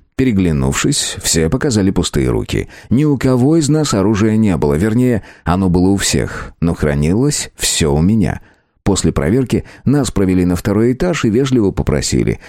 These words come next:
чтобы внутрь зашли только необходимые для переговоров люди. И такое поведение принимающей стороны тоже было предусмотрено. Я, Д Д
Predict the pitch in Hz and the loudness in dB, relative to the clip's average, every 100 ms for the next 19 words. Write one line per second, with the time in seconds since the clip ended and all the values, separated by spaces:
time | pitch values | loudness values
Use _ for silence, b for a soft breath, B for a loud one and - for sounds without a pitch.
0 | B - 185 175 170 196 190 104 92 90 | B -4 0 0 2 2 2 0 0 0
1 | - 73 - 156 160 147 131 120 - 107 | 0 -2 0 2 2 2 0 0 0 0
2 | 104 156 139 117 101 117 120 113 98 92 | 2 2 2 2 2 2 0 2 2 2
3 | 101 87 85 69 57 - b b b 85 | 2 0 0 0 -2 -6 b b b -2
4 | 90 101 110 90 87 98 151 143 67 - | -2 0 0 0 0 2 2 2 0 0
5 | 92 104 80 - 82 - 80 78 64 55 | 0 2 0 0 -2 -2 -2 0 -2 -2
6 | - 117 131 139 98 90 101 101 107 117 | 0 2 2 2 2 2 2 0 0 0
7 | 73 60 - - - b b b 87 110 | -2 -2 -4 -6 -8 b b b 0 2
8 | 120 139 - 92 165 113 67 60 | 0 -4 -2 0 2 2 0 -2